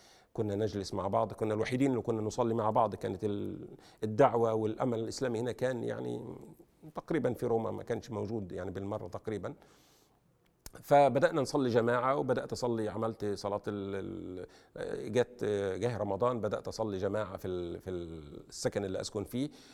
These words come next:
وشوية، آه، بقى نصفي شوية، الغرفة امتلأت شوية، ال-، الش-، الغرفة، ال-، الشقة امتلأت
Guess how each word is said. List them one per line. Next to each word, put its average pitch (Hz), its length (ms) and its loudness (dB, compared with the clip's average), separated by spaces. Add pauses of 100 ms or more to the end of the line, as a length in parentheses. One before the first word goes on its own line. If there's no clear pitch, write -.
(220)
وشوية، 156 600 4
آه، 123 920 -6
بقى 135 480 2
نصفي 135 460 2
شوية، 131 440 2
الغرفة 120 480 0
امتلأت 127 420 2
شوية، 135 400 2
ال-، 117 360 -2 (200)
الش-، - 220 -4
الغرفة، 117 560 2
ال-، 107 600 -4
الشقة - 320 -6
امتلأت 123 400 2